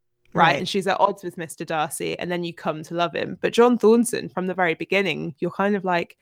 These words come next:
Speaker 1: "Oh, okay, yeah, I kind of, I see where you're coming from." And he's
Speaker 2: Right.
Speaker 1: just, like, a great brother, great son. You know he's gonna be a good, uh, a good husband. Unfortunately,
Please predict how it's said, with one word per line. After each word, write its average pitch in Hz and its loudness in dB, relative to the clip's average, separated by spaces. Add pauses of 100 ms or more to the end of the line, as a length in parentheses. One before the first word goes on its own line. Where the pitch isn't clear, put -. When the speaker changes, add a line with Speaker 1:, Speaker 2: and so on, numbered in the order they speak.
(540)
Speaker 1:
"Oh, 208 4 (200)
okay, 190 2
yeah, 190 4
I 202 2
kind 214 0
of, 170 -6 (400)
I 196 0
see 208 2
where 170 0
you're 165 0
coming 175 -4
from." - -4 (260)
And 202 4
he's 233 4
Speaker 2:
Right. - 2
Speaker 1:
just, 269 0
like, 247 4 (220)
a - -14
great 247 6
brother, 185 4
great 214 4
son. 175 0
You 185 -6
know 202 4
he's 220 2
gonna 226 -2
be 220 2
a 220 2
good, 214 2 (880)
uh, 175 2 (160)
a 190 -4
good 202 2
husband. 180 -4 (440)
Unfortunately, 196 0